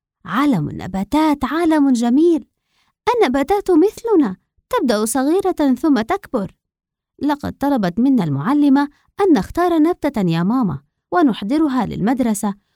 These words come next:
ونتحدث عنها، ونبدأ بالاهتمام بها. وأنا قرأت كتاب النبات هذا الذي أحضرتيه لي من المكتبة، وأحببت زهرة الصبار.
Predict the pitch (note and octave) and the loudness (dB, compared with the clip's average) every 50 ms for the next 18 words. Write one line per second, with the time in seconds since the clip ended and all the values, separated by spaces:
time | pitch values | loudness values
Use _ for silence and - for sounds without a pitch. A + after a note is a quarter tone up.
0 | _ - G#4+ A4+ G4+ E4+ - - - D4 D4+ B3+ C4+ B3+ - B3 F3 D3 F3+ A3 | _ -2 0 2 2 2 0 -4 -6 -4 -2 -2 -2 -2 -2 -2 -4 -2 -2 -2
1 | A#3+ A#3+ C4+ D#4 D#4+ D#4 C#4+ G#3+ F#3 A3 A3+ G#3+ G3+ A#3 - C#4+ A3 A3+ F#3+ E3 | -2 0 0 2 2 2 2 2 2 0 -2 0 0 0 0 0 0 0 -2 -2
2 | E3+ - - G3 G3 A3 B3 B3 G#3 F3 G3+ C#4 B3+ A3 F3+ - _ _ _ _ | -4 -2 -2 -2 0 0 0 0 0 0 0 -2 -2 -4 -6 -8 _ _ _ _
3 | _ _ _ _ _ _ _ _ - C#4 E4 F4+ E4+ D4 C#4 C4+ - - F#3 G#3+ | _ _ _ _ _ _ _ _ -2 0 2 4 4 4 2 0 -2 -2 -2 -2
4 | B3 - - B3 - F#3 E3+ G#3+ A#3 C4 A#3 A3 F#3 D#3+ C#3 D3 F#3+ A3+ B3 - | -2 -2 -4 -4 -4 -4 -4 -2 -2 0 0 0 0 -2 -2 -2 -4 -4 -4 -2
5 | G#3+ F3+ F3+ A#3 B3+ B3+ A3+ G#3 E3+ F3 F#3+ A3 G#3 A3+ A3+ - G3 - G3 E3+ | -2 -2 0 0 0 0 0 0 -2 0 -2 0 0 0 -2 -4 -6 -8 -6 -6
6 | D#3+ D#3 - - A3+ B3 A#3 A3+ G#3 F3 F3+ A3+ A#3 G#3+ F#3+ E3 C#3 B2+ C#3 G#3 | -6 -6 -4 -2 -2 -2 0 0 -2 0 0 0 2 2 0 0 0 -2 -2 -2
7 | C#4 C#4+ - B3+ G#3 F3+ F3 E3+ E3+ _ _ _ _ _ - D#4+ - C4+ - C#4 | -2 -4 -2 -4 -2 -2 -2 -4 -6 _ _ _ _ _ -4 -2 -2 -2 -2 -2
8 | E4 E4 - - C4+ B3 D4 D4 D4+ C#4+ C4 - F#3+ - - - G3+ F#3 F#3+ B3 | -4 -4 -2 -2 -2 0 0 0 -2 -4 -4 -6 -6 -6 -6 -6 -6 -4 -2 -2
9 | C#4 C#4 B3 | -2 -2 -4